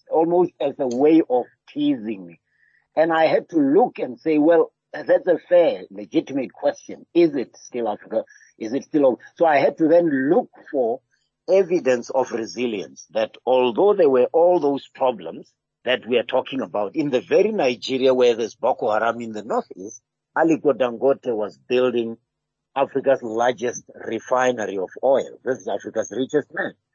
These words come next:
And I was looking at fintech entrepreneurs growing up all over. I was looking at countries like Kenya forging ahead with their connectivity.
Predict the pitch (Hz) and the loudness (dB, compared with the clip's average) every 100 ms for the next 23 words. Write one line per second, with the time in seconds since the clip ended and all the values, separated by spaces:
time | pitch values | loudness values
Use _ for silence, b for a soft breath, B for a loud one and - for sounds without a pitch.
0 | _ _ _ _ 123 127 120 120 110 110 | _ _ _ _ -4 0 2 2 0 -2
1 | 120 123 120 120 _ _ 156 147 143 - | -4 -4 -4 -6 _ _ -2 -2 -2 -6
2 | 117 - 123 123 123 - 110 113 - - | -8 -8 -10 -8 -6 -6 -6 -6 -8 -6
3 | 110 113 110 104 _ - 139 127 87 - | -4 -2 -2 -6 _ 0 2 2 -2 -8
4 | _ _ _ _ _ _ - 110 107 120 | _ _ _ _ _ _ -6 -6 -4 -8
5 | - 127 117 113 110 - 120 107 120 - | -4 -4 -2 -4 -4 -2 -4 -4 -10 -6
6 | 123 104 _ - 131 120 120 - _ - | -4 -4 _ -4 -2 0 -2 -4 _ -8
7 | 127 127 110 123 117 110 120 98 110 107 | 0 0 0 -4 -4 0 0 0 -4 -4
8 | - 101 98 - - 104 - | -4 -10 -12 -8 -8 -8 -12